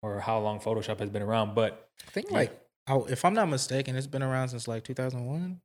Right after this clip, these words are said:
Speaker 1: Oh,
Speaker 2: But,
Speaker 1: shit.
Speaker 2: but don't, like, don't quote me on that, but I'm, I'm kinda,
Speaker 1: Yeah.
Speaker 2: I wanna say it was, like, two thousand one.
Speaker 1: I, I had this in,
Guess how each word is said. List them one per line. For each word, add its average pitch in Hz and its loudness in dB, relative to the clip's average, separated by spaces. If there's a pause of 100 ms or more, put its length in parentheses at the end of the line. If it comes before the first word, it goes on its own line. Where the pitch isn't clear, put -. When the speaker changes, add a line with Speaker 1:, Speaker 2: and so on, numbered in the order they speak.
(220)
Speaker 1:
Oh, 120 4
Speaker 2:
But, 90 -8
Speaker 1:
shit. 131 -2
Speaker 2:
but 127 0
don't, 156 2
like, 139 -2
don't 143 0
quote 147 2
me 135 0
on 117 -2
that, 113 -4
but 120 0
I'm, 127 0 (260)
I'm 139 -2 (540)
kinda, 151 0 (320)
Speaker 1:
Yeah. 104 0 (120)
Speaker 2:
I 131 -2
wanna 127 -2
say 123 -4
it 110 -6
was, 107 -8
like, - -12
two - -14
thousand - -14
one. - -14 (220)
Speaker 1:
I, 113 -2
I 131 0
had 131 8
this 127 4
in, 107 -2